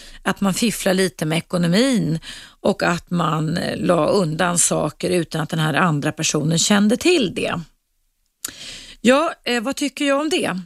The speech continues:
Ja, vad tycker du om det kan jag också fråga. Numret hit är noll tvåhundra elva tolv tretton, noll tvåhundra elva tolv tretton.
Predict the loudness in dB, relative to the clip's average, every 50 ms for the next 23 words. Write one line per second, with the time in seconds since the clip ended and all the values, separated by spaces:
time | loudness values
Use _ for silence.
0 | _ _ -2 -2 -2 0 -2 -2 -2 -2 -2 -2 0 2 2 2 0 0 0 0
1 | 0 0 0 2 2 2 2 2 2 0 0 0 0 2 2 2 4 4 4 4
2 | 4 4 4 2 0 0 0 0 0 0 -2 -2 0 2 2 2 2 0 -2 -4
3 | -8 -10 -20 -20 -20 -14 -4 0 2 4 4 4 2 0 -2 -2 0 0 2 2
4 | 2 2 2 2 2 0 0 0 0 0 0 0 0 0 0 0 0 0 -2 -2
5 | -2 -2 -2 -2 -2 -2 -2 -2 -4 _ -2 2 2 4 4 2 0 -2 0 2
6 | 4 4 4 4 4 4 4 4 4 2 2 2 0 0 2 0 0 2 2 0
7 | 0 0 2 2 4 4 4